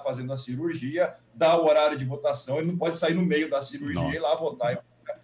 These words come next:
Speaker 1: Existe um, um interesse muito maior a ser defendido, que é a vida humana lá na cirurgia, do que o voto. Mas, enfim,
Speaker 2: Uhum.
Speaker 1: sim, o trabalhador tem todo o direito de, é, no tempo que se fizer jus, ir lá votar e retornar pro trabalho.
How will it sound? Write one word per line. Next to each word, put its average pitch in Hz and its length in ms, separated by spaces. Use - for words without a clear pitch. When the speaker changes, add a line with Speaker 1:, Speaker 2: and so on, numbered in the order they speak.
Speaker 1:
Existe 120 300
um, 165 160
um 117 260
interesse 131 460
muito 165 260
maior 131 380
a 120 60
ser 117 160
defendido, 123 520
que 123 120
é - 20
a 113 60
vida 123 260
humana 123 320
lá 110 140
na 113 100
cirurgia, 120 500
do 135 100
que - 120
o - 40
voto. 110 280
Mas, 202 220
enfim, 101 200
Speaker 2:
Uhum. - 60
Speaker 1:
sim, - 280
o - 20
trabalhador 131 460
tem - 260
todo 202 140
o - 40
direito 156 460
de, 143 320
é, 127 300
no 131 100
tempo 180 260
que - 100
se - 100
fizer 123 440
jus, 139 320
ir 147 60
lá 123 180
votar 123 680
e 139 60
retornar 127 360
pro - 100
trabalho. - 300